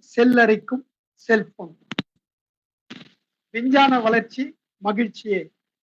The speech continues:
அதை நாம் என்றும் தவறாக கூறவில்லை. ஆனால் இந்த செல்போன், இது மிகவும் பெரும் ஆபத்தை விளைவிக்கிறது.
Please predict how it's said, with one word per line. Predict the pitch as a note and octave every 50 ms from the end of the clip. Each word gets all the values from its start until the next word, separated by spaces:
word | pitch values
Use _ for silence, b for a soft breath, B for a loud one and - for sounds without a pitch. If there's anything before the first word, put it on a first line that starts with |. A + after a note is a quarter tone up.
| _ _ _ _ _ _ _ _ _ _ _ _ _ _ _ -
அதை | G3+ G#3+ A3 G#3
நாம் | G#3 G3+ G3 F#3+ F3+ D3+ _ _ _ _ _ -
என்றும் | A3 A3 A3 G3 A3 A#3+ B3 B3+ _ _ _ _ _ _ _ _ _ _ _ _ _ _ _ _ _ _ _ -
தவறாக | G#3+ G#3+ G#3+ A3 A3 A3 G#3+ G3+ G3 _
கூறவில்லை. | _ _ G3 F#3 F3 D#3 D#3 D#3 D3 _ _ _ _ _ _ _ _ _ _ _ _ _ _ _ _ _ _ _ _ _ _ _
ஆனால் | - G#3+ A3 G#3 G3 G#3 - - _ _ _ _ _ _ _ A#3+
இந்த | B3 B3 A#3+ G#3 - - -
செல்போன், | - - A#3+ B3+ C#4+ C#4 - _ - C4+ A#3+ G3+ - _ _ _ _ _ _ _ _ _ _ _ _ _ _ _ _ -
இது | B3 A#3 C4+ A#3+ G3+ F3+ F3+
மிகவும் | G#3+ A#3 - C4+ C4+ C4+ C#4 - _ _ _ _ _ -
பெரும் | A3+ A#3 B3+ B3+ C4+ C#4 _ _ _ _ _ -
ஆபத்தை | G#3+ A3+ A#3+ G#3+ A3+ G#3+ - - B3 A#3
விளைவிக்கிறது. | G3+ G3+ G3 G#3 G3 F#3+ F#3+ _ _ F3+ E3+ _ _